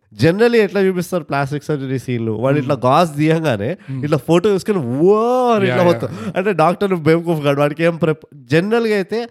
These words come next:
Speaker 1: నీ కాలు ఇరిగినప్పుడు కూడా
Speaker 2: Hmm.
Speaker 1: నువ్వు యాక్సిడెంట్ లో కాలు ఇరగొట్టుకున్నావు అనుకో,
Speaker 2: Hmm.
Speaker 1: నీ కాలు ఫ్రాక్చర్ అయిన తర్వాత నువ్వు లేవగానే డాక్టర్ చెప్తాడు, "ఎక్కువ కదలకమ్మా,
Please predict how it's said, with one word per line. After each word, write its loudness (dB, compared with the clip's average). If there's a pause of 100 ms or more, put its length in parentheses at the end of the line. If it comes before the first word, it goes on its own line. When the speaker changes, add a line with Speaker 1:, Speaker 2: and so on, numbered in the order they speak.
(240)
Speaker 1:
నీ -2
కాలు -2
ఇరిగినప్పుడు -2
కూడా -6
Speaker 2:
Hmm. -10
Speaker 1:
నువ్వు -2
యాక్సిడెంట్ -2
లో -6
కాలు -2
ఇరగొట్టుకున్నావు -4
అనుకో, -12
Speaker 2:
Hmm. -10 (220)
Speaker 1:
నీ -4
కాలు 0
ఫ్రాక్చర్ -2
అయిన -2
తర్వాత -2
నువ్వు -2
లేవగానే -2
డాక్టర్ -2
చెప్తాడు, -4
"ఎక్కువ -2
కదలకమ్మా, -6